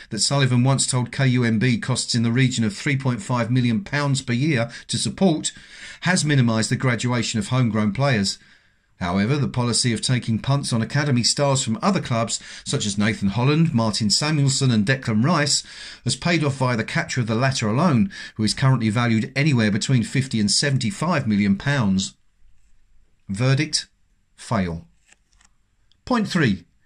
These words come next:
To further invest in the academy. As referred to towards the end of the previous summary, the academy has taken a major hit under Sullivan and Gold, with funding having been minimised in recent seasons. Tony Carr, the former doyen of academy directors,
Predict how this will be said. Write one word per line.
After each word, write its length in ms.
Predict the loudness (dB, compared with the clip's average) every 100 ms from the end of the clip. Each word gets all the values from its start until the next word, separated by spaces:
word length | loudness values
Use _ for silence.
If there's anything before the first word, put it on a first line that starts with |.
| _ _ -10
To 100 | -2
further 280 | 0 2
invest 380 | 2 2 2 0
in 80 | 0
the 80 | 0
academy. 500 | 0 0 2 0 -4 _ _ _
As 180 | -2 0
referred 340 | 0 2 2 2
to 120 | 0
towards 280 | 2 2 2
the 120 | 4
end 140 | 4
of 60 | 4
the 60 | 0
previous 480 | 2 4 4 0
summary, 440 | 2 2 2 0 -4 _ -4
the 100 | -2
academy 440 | 0 0 0 2 2
has 120 | 2
taken 300 | 0 0 0
a 40 |
major 320 | 0 0 -2
hit 340 | 0 0 0 0
under 200 | -2 0
Sullivan 380 | 0 0 2 2
and 100 | 2
Gold, 320 | 2 2 0 -8 -12 -8
with 120 | -6
funding 360 | -2 2 2 2
having 320 | 2 2 2
been 240 | 2 4
minimised 500 | 4 4 4 2 2
in 120 | 2
recent 280 | 2 2 -2
seasons. 640 | 0 0 2 2 2 -2 -6 _ _ 0
Tony 240 | 2 2
Carr, 360 | 2 2 2 0
the 60 |
former 300 | 0 0 2
doyen 480 | 2 2 2 4 2
of 120 | 2
academy 440 | 0 0 2 2 2
directors, 680 | 2 2 0 -4 -4 -6